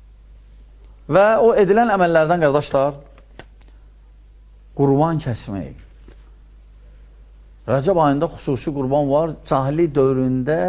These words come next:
kəsirdilər. Ona görə Peyğəmbərə ad da qoymuşdular, Əl-Atira.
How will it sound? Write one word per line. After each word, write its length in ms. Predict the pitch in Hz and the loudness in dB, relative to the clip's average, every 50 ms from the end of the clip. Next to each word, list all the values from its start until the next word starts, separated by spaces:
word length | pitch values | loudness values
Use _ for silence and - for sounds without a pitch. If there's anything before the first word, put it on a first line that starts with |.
| 185 165 - - - - - - - - | -4 -6 -10 -16 -20 -20 -20 -20 -14 -10
kəsirdilər. 680 | - 147 131 - 175 170 143 120 107 87 73 67 - - - - - - - - - - - - - - - - - - - - - - - - - - - - - - - - - - - - - - - | -8 -8 -4 -2 0 0 0 -2 -4 -6 -6 -8 -10 -14 -20 -20 -20 -20 -20 -20 -20 -20 -20 -20 -20 -20 -20 -20 -20 -20 -20 -20 -20 -20 -20 -20 -20 -20 -20 -20 -20 -20 -20 -20 -20 -20 -20 -20 -12 -4 -2
Ona 140 | 127 160 170 | 0 2 4
görə 160 | 156 139 135 - | 4 2 2 2
Peyğəmbərə 600 | 139 135 139 127 135 139 135 - - 131 135 156 175 - 160 | 2 2 2 2 2 0 0 0 0 2 2 2 2 2 0
ad 160 | 170 160 - | -2 -2 -2
da 80 | - 151 | -2 -2
qoymuşdular, 920 | 143 143 135 131 139 143 - - - - 131 135 143 151 165 180 185 175 - - - - - - - - - - - - - - - - - - 127 | 0 2 2 2 0 0 -4 -4 -4 0 2 2 2 2 2 0 0 -2 -6 -14 -20 -20 -20 -20 -20 -20 -20 -20 -20 -20 -20 -20 -20 -20 -8 -2 0
Əl-Atira. 1120 | 143 156 175 165 - 82 101 110 113 - - - 165 156 135 120 107 90 80 82 76 | 0 0 0 0 -2 -4 -6 -8 -10 -8 -6 -4 -4 -4 -2 -4 -4 -4 -2 -4 -4